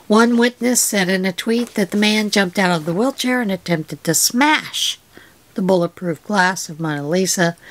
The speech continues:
before he smeared the cake on it. Another said he also threw roses before he was tackled by security.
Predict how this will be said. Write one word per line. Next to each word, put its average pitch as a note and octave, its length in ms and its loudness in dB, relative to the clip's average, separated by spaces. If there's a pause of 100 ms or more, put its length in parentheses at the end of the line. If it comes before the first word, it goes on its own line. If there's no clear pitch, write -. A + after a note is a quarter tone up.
(240)
before E3+ 400 2
he D#3+ 60 -2
smeared C3+ 440 -6
the D#3 100 -12
cake D3+ 340 -8
on G3 220 2
it. F3 300 -4 (2250)
Another B3 440 4
said G#3 260 -2
he F#3 120 0
also F#3+ 320 -2
threw A3 320 -2
roses A3 520 -2
before D#3+ 400 -2
he F3 80 2
was F#3 200 -2
tackled F#3+ 480 -2
by D3 140 -2
security. D#3+ 760 -2